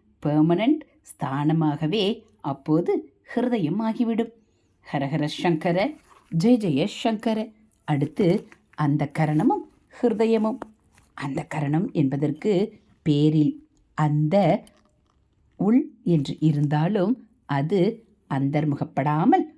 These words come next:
உள் நாட்டமில்லாமல் பகிர்முகப்பட்டு கொண்டே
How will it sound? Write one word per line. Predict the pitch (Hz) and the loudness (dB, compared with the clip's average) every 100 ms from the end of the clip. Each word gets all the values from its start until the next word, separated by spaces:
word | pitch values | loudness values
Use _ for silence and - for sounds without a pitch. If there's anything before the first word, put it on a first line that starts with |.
| _ - | _ -4
உள் | 165 226 302 | 0 0 0
நாட்டமில்லாமல் | - 143 135 151 147 143 143 170 214 202 214 - _ _ _ | 0 -2 -2 -2 0 0 0 0 2 0 -2 -14 _ _ _
பகிர்முகப்பட்டு | 151 156 247 220 160 135 151 147 170 | -6 -2 -2 -2 -4 -4 -4 -4 -8
கொண்டே | 165 147 147 | -4 -2 0